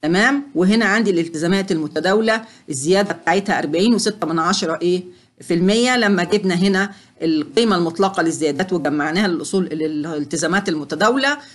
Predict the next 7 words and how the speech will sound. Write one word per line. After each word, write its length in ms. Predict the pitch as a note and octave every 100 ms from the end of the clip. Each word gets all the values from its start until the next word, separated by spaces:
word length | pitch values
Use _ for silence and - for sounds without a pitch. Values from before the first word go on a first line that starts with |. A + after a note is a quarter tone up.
| _
وقسمناها 800 | F3 A3 F3 F#3+ E3 F3 A3 C4+
على 220 | G3+ G3+
إجمالي 320 | E3 F3 G3 F#3
الالتزامات 600 | E3 E3 D#3+ E3+ F#3 F#3+
المتداولة 640 | E3 D#3 E3+ G3+ G#3+ G#3 - _ -
بتا-، 200 | D#3 F3+
آه، 480 | F3 D#3+ D#3+ D#3